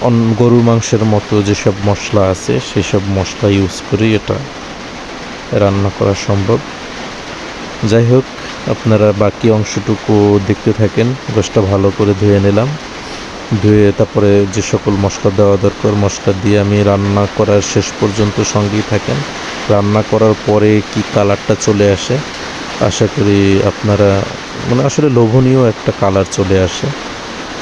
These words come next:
উম, এই যে আমি মশলা টশলা নিয়ে নিলাম, উম, সাধারণ মশলা যেমন আদা, রসুন,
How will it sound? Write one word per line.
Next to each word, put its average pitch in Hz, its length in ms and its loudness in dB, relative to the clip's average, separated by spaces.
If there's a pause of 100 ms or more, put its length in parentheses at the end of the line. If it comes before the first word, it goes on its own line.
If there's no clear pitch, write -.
(640)
উম, 104 280 0
এই 107 80 4
যে 104 120 2
আমি 104 140 2
মশলা 101 360 2
টশলা 101 300 0
নিয়ে 98 260 2
নিলাম, 95 280 2
উম, 214 720 -4
সাধারণ 131 440 2
মশলা 101 380 0
যেমন 95 280 2
আদা, 95 340 2
রসুন, 95 600 0